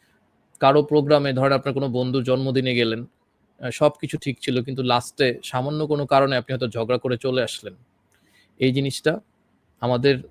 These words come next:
ভালো কাজের মধ্যে, আহ, খারাপ আচরণের যে একটা নেগেটিভ ইম্প্যাক্ট থাকতে পারে, সেটা হয়তোবা আপনি তখন টের পাবেন। সুতরাং আমাদেরকে কন্টিনিউ কিভাবে এই জায়গাগুলো ইমপ্রুভ করা যায়, কিভাবে শান্ত থাকা যায়,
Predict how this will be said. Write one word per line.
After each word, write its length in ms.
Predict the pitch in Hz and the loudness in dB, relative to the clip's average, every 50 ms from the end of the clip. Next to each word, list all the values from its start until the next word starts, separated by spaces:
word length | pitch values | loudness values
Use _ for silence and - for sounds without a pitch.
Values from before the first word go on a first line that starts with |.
| _ - - | _ -16 -10
ভালো 280 | 123 120 117 127 147 | -4 -2 2 2 2
কাজের 300 | 147 147 143 139 143 151 | 2 2 2 2 2 0
মধ্যে, 440 | 143 147 143 131 127 147 147 139 143 - - _ | 0 0 -4 0 2 4 4 4 2 -4 -12 _
আহ, 420 | - 131 127 123 120 120 120 123 117 - _ _ _ _ | -4 0 2 2 2 2 0 -2 -6 -12 _ _ _ _
খারাপ 320 | - - 131 135 139 135 | -6 0 2 2 2 2
আচরণের 520 | 131 131 - - 151 143 139 143 143 131 117 | 2 -2 0 0 0 0 0 0 -4 -4 -2
যে 180 | 123 139 135 | -2 0 0
একটা 280 | 131 131 127 _ 143 131 117 117 - - _ - | 0 0 -2 _ -2 -2 -2 -6 -10 -16 _ -8
নেগেটিভ 420 | 120 131 127 135 131 - 151 135 | -6 -4 -2 -4 -2 -2 -2 0
ইম্প্যাক্ট 420 | 135 131 127 - - 147 - - - | 0 -2 -2 -2 -2 -2 -2 -2 -6
থাকতে 240 | 139 - - - 135 | -8 -4 -2 0 0
পারে, 240 | 127 117 113 120 - _ _ _ _ - | 0 0 -2 -4 -6 _ _ _ _ -16
সেটা 380 | - - 135 123 - 143 127 | -6 -4 -4 -2 0 -2 -2
হয়তোবা 460 | 120 123 - - 120 123 120 113 113 - _ | -2 -2 -4 -2 0 0 0 0 -2 -6 _
আপনি 200 | 123 - - 113 | -14 -12 -12 -8
তখন 300 | - 120 113 - 117 110 | -6 -6 -6 -6 -8 -2
টের 180 | - 143 139 131 | 0 2 2 2
পাবেন। 260 | - 113 101 - - _ _ _ _ _ _ _ _ _ _ _ _ _ _ _ _ _ _ | 0 -4 -6 -8 -14 _ _ _ _ _ _ _ _ _ _ _ _ _ _ _ _ _ _
সুতরাং 360 | - 147 143 170 170 170 160 | -4 0 4 6 4 4 4
আমাদেরকে 460 | - - 135 147 151 151 165 151 - 147 - _ | 2 0 2 2 4 4 4 2 2 0 -2 _
কন্টিনিউ 560 | - 170 170 165 - 175 175 170 151 131 120 | -2 -2 -2 -2 -2 -2 -2 0 0 -2 -2
কিভাবে 520 | 110 - 156 143 156 156 151 175 175 180 - - _ _ _ _ _ | -2 -2 0 2 2 2 2 2 2 0 0 -6 _ _ _ _ _
এই 120 | - 143 143 | -2 0 2
জায়গাগুলো 420 | 143 156 151 165 165 156 165 165 | 4 4 4 4 4 4 4 4
ইমপ্রুভ 400 | 160 147 147 131 - 156 165 156 - - | 4 4 0 0 2 2 2 2 2 2
করা 200 | - 156 156 151 | 4 6 6 6
যায়, 220 | 123 131 123 135 156 147 - | 4 2 0 0 -2 -8 -6
কিভাবে 420 | - 147 139 151 147 151 160 160 160 - | -4 0 0 2 2 2 0 0 -2 -4
শান্ত 440 | - - - - 143 143 151 139 - | -10 -10 -6 -4 -4 -4 -2 -2 -2
থাকা 320 | 165 - 151 - - 139 | -2 0 -2 0 0 0
যায়, 240 | 127 127 123 127 - | 2 2 0 0 -2